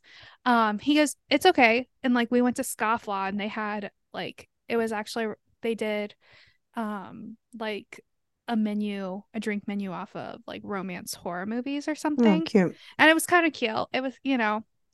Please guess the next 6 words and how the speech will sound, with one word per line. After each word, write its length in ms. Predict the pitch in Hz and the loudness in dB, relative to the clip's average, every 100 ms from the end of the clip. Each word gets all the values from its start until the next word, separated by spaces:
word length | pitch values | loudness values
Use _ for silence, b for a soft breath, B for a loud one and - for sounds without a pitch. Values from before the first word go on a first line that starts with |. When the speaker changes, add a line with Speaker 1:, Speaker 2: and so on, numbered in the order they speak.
| _ | _
Speaker 1:
for 80 | 240 | -2
a 60 | 240 | 0
first 360 | 220 214 - | -2 -4 -6
date. 300 | 202 196 247 - b b b _ - | -6 -4 -6 -10 b b b _ 0
Um, 800 | 233 220 214 - - 52 - 220 _ _ _ _ _ _ _ _ _ _ _ - | 2 4 0 -4 -8 -10 -10 -12 _ _ _ _ _ _ _ _ _ _ _ 0
but 240 | 240 - | 2 0